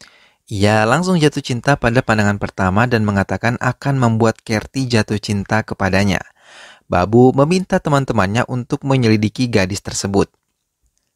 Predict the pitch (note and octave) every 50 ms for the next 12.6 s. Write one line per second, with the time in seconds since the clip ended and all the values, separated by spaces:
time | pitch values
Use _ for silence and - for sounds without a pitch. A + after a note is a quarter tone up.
0 | _ _ _ _ - A2 G2+ G2+ - A2+ G#2 G2 F#2+ G2+ G#2+ A#2 C3 B2+ A2 G#2
1 | - - G2 - - A#2 B2+ C3+ - - C3+ A#2+ - _ - D3+ - A2+ A2+ A2+
2 | A2 A#2 A#2+ - A#2 A#2 A2 B2 - - B2+ A2+ A2+ C3 B2+ - B2 A#2 A#2 A2+
3 | A2+ A2 A2+ B2 D#3+ E3+ - - A#2+ B2+ C3+ C3 C3+ C#3 C#3 C3 C3 - - A#2+
4 | A#2 A#2 A#2+ B2+ B2+ B2 B2+ D3+ - D3 D3 C3+ C3+ B2+ - - A#2+ A#2+ - -
5 | - A#2 A#2 - - A2 F#2 - - - - A#2 C#3 F3 - - - - - _
6 | _ B2+ B2+ C3 C3 C3+ C#3+ D#3 F3 D#3+ E3 E3+ D#3 C#3 C3+ D3 - - D3 C3
7 | A#2 - - G2 F#2+ F#2+ F#2+ F#2+ F2+ F2 - - _ _ _ _ _ _ _ _
8 | _ _ _ _ _ _ _ _ _ _ - D3 D3+ - F#3+ F3+ F3 E3 D#3 F3
9 | E3+ F3 D#3+ D#3 D#3 - D3+ - - F3 E3 D3 D#3 D3 - - - - D#3 D#3
10 | D#3+ D#3+ D3 D3 D3 - - D#3+ D3 C#3+ C#3 C#3 C#3 C3 - - C#3 C3+ C3 A#2+
11 | A#2 A#2+ A#2+ B2 C3+ C#3+ C#3 C3 C3+ C3+ C3+ C3+ C#3 C#3 C#3 C3 - - - -
12 | - - - G#2 G2 - - _ - F2+ -